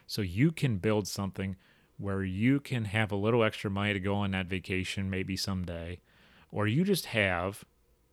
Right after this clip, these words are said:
the satisfaction of knowing that you did something that makes you happy. That's what it's all about. It's all about being able to put your head down at night knowing that you tried your best, you did your very best,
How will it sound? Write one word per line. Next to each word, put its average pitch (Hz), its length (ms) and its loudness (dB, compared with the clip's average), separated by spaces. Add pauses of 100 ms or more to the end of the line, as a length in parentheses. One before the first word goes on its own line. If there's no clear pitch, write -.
(760)
the 107 80 -4
satisfaction 127 720 0
of 110 80 0
knowing 107 260 0
that 95 220 -6
you 95 100 -6 (140)
did 95 200 -2
something 98 500 -4
that 90 200 -6 (100)
makes 101 440 -6
you 107 160 -2
happy. 90 500 -8 (1300)
That's - 120 -8
what 147 120 0
it's - 80 -2
all 127 160 6
about. 101 340 -2 (960)
It's 113 140 0
all 143 60 8
about 123 200 4
being 123 200 6
able 117 120 2
to 107 60 2
put - 260 -6
your 110 100 -2
head 98 280 -2
down 98 240 -2
at 92 100 -8
night 90 320 -8
knowing 92 300 -4
that - 200 -12
you 127 120 -2
tried 104 440 0
your 95 140 -4
best, 87 420 -4 (540)
you 101 140 -4
did 113 320 2
your 104 100 -2
very 98 300 2
best, 92 420 -4